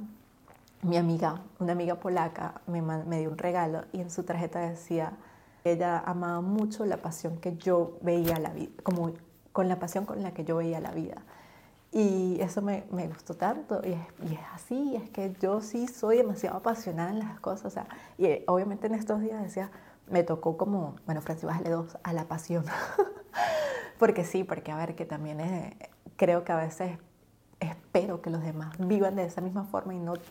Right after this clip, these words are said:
todo el mundo vive así, y es como, está bien, mientras yo me lo disfrute y mientras yo siga viviendo apasionadamente,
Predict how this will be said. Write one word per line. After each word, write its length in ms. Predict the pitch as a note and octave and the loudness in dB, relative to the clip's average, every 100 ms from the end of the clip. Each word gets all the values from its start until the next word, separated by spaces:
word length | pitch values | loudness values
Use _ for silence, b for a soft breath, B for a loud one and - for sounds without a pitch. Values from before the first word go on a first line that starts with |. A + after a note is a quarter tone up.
| - | -6
todo 180 | G3 F#3+ | 0 2
el 80 | G3 | 2
mundo 240 | G3+ F#3+ | -2 -2
vive 180 | G3 G3 | -4 -4
así, 320 | G3+ - G#3 | -4 -8 -8
y 60 | - | -8
es 100 | G3 | -10
como, 320 | - A3 A3+ G#3 | -8 -6 -6 -8
está 240 | - G#3 | -6 -4
bien, 200 | A3 F#4+ D4+ | -4 -6 -6
mientras 380 | B3 A3+ A#3 A3 | -4 0 2 2
yo 80 | |
me 100 | C4+ | 2
lo 80 | E4 | 0
disfrute 460 | G#3+ G#3 - G#3 C4 | -2 -4 -6 -6 -6
y 60 | |
mientras 340 | A#3 E3+ F3+ E3 | -6 -6 -8 -8
yo 140 | F3+ | -8
siga 240 | - B3 A#3+ | -6 -4 -2
viviendo 280 | G3 E3+ | -2 -4
apasionadamente, 880 | G#3 G3+ - D#3 D#3+ F3 G3 F#3 B3 | -6 -8 -8 -6 -6 -6 -6 -6 -8